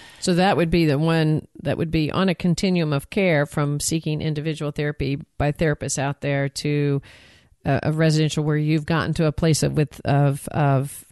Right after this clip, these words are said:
tolerance and withdrawal symptoms where you would go residential. Would you go resident-, would we consider going residential if I didn't have the issues of withdrawal and that, that level of detox needed?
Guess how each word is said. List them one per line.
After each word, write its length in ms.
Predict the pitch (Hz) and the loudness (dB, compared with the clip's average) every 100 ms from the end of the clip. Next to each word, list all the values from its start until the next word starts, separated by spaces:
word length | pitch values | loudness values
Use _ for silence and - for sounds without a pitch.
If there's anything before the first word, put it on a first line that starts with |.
| - | -6
tolerance 560 | - 147 147 147 - | 0 0 2 0 0
and 80 | 143 | 0
withdrawal 360 | 147 - 147 147 | -2 0 2 2
symptoms 640 | - 139 - 139 139 - | 2 0 2 2 0 0
where 140 | 151 | 0
you 180 | 143 143 | 0 0
would 140 | 139 151 | -2 2
go 160 | 143 | 2
residential. 640 | 135 135 131 131 143 101 - - - | 4 2 2 2 2 -2 -4 -10 -2
Would 180 | 202 180 | 0 2
you 80 | 196 | 4
go 180 | 208 196 | 4 4
resident-, 500 | 196 180 175 175 180 | 2 2 0 0 2
would 180 | 160 | 2
we 140 | 180 175 | 2 2
consider 520 | 175 160 175 160 156 | 2 2 2 2 2
going 300 | 160 175 165 | 0 0 2
residential 640 | 156 156 151 156 - 143 | 2 0 0 0 2 0
if 260 | - 151 - | 2 0 0
I 160 | 135 151 | 0 0
didn't 360 | 143 165 156 | 0 -2 0
have 400 | - 151 147 175 | -2 -4 -4 -2
the 160 | 185 196 | -2 -2
issues 420 | - 202 208 202 | -2 -2 -2 -2
of 520 | - 185 185 185 180 - - - _ | -2 0 2 2 0 -8 -20 -20 _
withdrawal 840 | - 190 - 190 180 185 185 180 170 - | -2 -2 0 2 4 4 2 2 0 -4
and 560 | - 170 165 156 151 - | -4 0 0 -2 -4 -6
that, 160 | - - | -4 -4
that 400 | 123 175 180 170 | -6 -2 0 0
level 720 | 160 160 160 165 180 185 185 - | 0 2 2 2 0 0 -4 -4
of 420 | 175 170 165 160 - | 0 0 -2 -6 -6
detox 560 | 190 - 196 190 - | -6 -4 -4 -4 -2
needed? 380 | 180 196 226 226 | 2 2 2 0